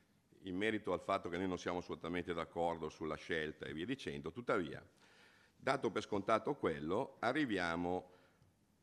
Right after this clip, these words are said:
a, eh, a una situazione che è preoccupante, eh, per quanto concerne quello che sta capitando, e cioè io sono andato a prendermi la delibera della giunta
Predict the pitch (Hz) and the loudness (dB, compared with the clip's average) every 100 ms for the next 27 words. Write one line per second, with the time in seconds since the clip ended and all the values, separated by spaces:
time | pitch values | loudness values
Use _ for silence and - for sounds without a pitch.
0 | - 120 135 - - 78 73 71 - 131 | 4 6 6 4 -8 -8 -6 -10 -4 0
1 | 151 127 - 107 120 123 113 90 82 90 | 2 2 -2 0 2 2 6 6 6 4
2 | - 110 - 110 107 139 - 78 76 73 | 2 0 2 2 2 0 2 2 2 -2
3 | - 104 117 - - 71 69 69 69 67 | 0 2 2 -2 -6 -6 -6 -8 -12 -12
4 | 67 - 143 139 156 98 98 - 139 - | -16 -4 -2 0 2 2 0 0 0 2
5 | 92 76 82 101 - 120 101 107 - 90 | 0 0 -4 -4 4 4 6 2 2 -2
6 | - 110 98 78 - 95 95 123 - 76 | 0 4 4 2 -2 -2 0 -2 -2 -4
7 | 71 69 87 110 - - - - - _ | -4 -2 -2 -2 -8 -20 -20 -20 -20 _
8 | - 135 - 85 76 - - _ _ _ | 0 0 2 0 -2 -6 -18 _ _ _
9 | _ _ _ _ _ _ - 190 - 113 | _ _ _ _ _ _ 2 4 6 4
10 | 107 120 127 107 98 123 131 113 98 95 | 6 6 6 4 4 6 6 8 6 4
11 | 85 80 - 117 127 104 123 104 80 78 | 4 0 0 2 4 4 4 4 2 2
12 | 78 76 92 107 92 90 95 127 95 - | 0 0 0 2 2 2 2 2 2 2
13 | 85 73 71 | -2 -2 -4